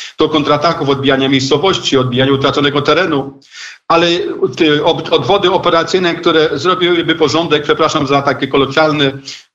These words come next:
y, określenie, y, może inaczej, dokonałyby zniszczenia, y, części sił, które są w okolicach Kijowa. A to potrzebne są już odwody, no, kilku, kilkunastu brygad. A już nie mówiąc o odwodzie strategicznym w przyszłości, żeby wykona-, żeby przejść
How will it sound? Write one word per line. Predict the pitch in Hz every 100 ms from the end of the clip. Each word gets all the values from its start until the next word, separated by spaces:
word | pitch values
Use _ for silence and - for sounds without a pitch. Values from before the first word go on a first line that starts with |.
| -
y, | 127 127
określenie, | 151 - 143 170 165 160 156 127 - _ _ -
y, | 120
może | 123 156 165
inaczej, | 170 - 147 139 139
dokonałyby | 127 175 170 185 196 190 175 170 -
zniszczenia, | - - 160 - 202 190 175 170 - - - 147
y, | 139 131
części | 190 190 190 165
sił, | - 180 170 165
które | - 165 165
są | 160
w | 147
okolicach | 147 156 135 147
Kijowa. | - 147 135 113 - - - _ - - _
A | 135 143
to | 180
potrzebne | 180 175 185 175
są | 165 160
już | 147
odwody, | 151 127 160 156 147 143
no, | 143 147 147
kilku, | 147 165 160
kilkunastu | 143 139 139 151 - 147
brygad. | 165 120 - - - _ _
A | 170
już | 170
nie | 160
mówiąc | 165 165 151
o |
odwodzie | 143 147 143
strategicznym | 127 143 135 127 151 156
w |
przyszłości, | - 127 151 143 151
żeby | 131 131
wykona-, | 127 131 135 -
żeby | 127 123
przejść | 127 143 - - -